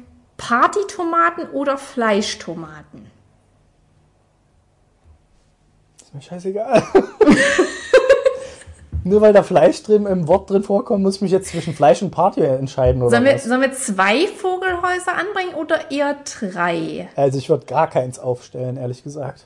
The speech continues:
Speaker 2: Das ist
Speaker 1: Und,
Speaker 2: mir
Speaker 1: und
Speaker 2: sehr wichtig.
Speaker 1: Staudensellerie oder normalen Sellerie?
Speaker 2: Na, da hab ich eine starke Meinung zu. Also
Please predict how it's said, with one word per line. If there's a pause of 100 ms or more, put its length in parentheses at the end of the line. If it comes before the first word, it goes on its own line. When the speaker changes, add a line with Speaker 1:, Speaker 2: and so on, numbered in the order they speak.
Speaker 2:
Das
ist
Speaker 1:
Und,
Speaker 2:
mir
Speaker 1:
und
Speaker 2:
sehr
wichtig.
Speaker 1:
Staudensellerie
oder
normalen
Sellerie?
Speaker 2:
Na,
da
hab
ich
eine
starke
Meinung
zu. (220)
Also